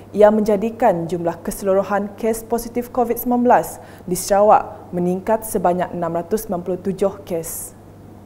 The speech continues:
Berita seterusnya, Ketua Menteri Sarawak, Datuk Patinggi Doktor Abang Haji Abdul Rahman Zohari, Tun Datuk Abang Haji Openg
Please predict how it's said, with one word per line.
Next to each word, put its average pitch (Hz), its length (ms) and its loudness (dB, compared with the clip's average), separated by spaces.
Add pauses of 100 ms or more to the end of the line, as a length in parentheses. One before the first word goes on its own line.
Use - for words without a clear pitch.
(880)
Berita 208 400 2
seterusnya, 190 960 -4 (100)
Ketua 254 320 0
Menteri 233 240 -2
Sarawak, 190 560 2
Datuk 170 320 -4
Patinggi 180 400 -4
Doktor 175 320 -2
Abang 165 240 0
Haji 170 320 -6
Abdul 165 320 -4
Rahman 175 320 -4
Zohari, 185 480 -2 (400)
Tun 170 160 -4
Datuk 175 320 0
Abang 180 320 -2
Haji 190 320 -4
Openg 202 480 0